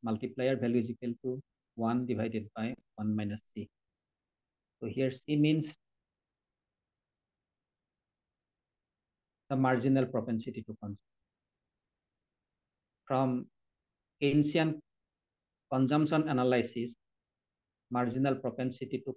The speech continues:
consume plus marginal propensity to save is equal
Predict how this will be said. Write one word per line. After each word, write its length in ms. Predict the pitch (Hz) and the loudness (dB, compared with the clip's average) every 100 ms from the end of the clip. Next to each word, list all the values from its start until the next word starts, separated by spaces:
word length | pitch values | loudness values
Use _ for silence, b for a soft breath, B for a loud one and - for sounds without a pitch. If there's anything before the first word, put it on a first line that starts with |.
| 113 | -2
consume 460 | 113 110 127 117 107 _ _ _ | -2 0 -4 -4 -6 _ _ _
plus 160 | 113 113 - | -8 -8 -6
marginal 380 | 110 107 120 117 | -4 -2 -4 -6
propensity 420 | 113 - 113 117 _ | -8 -10 -12 -12 _
to 80 | _ _ _ | _ _ _
save 200 | 120 113 _ _ _ _ | -4 -4 _ _ _ _
is 160 | 110 110 | -10 -10
equal 240 | 113 113 | -8 -10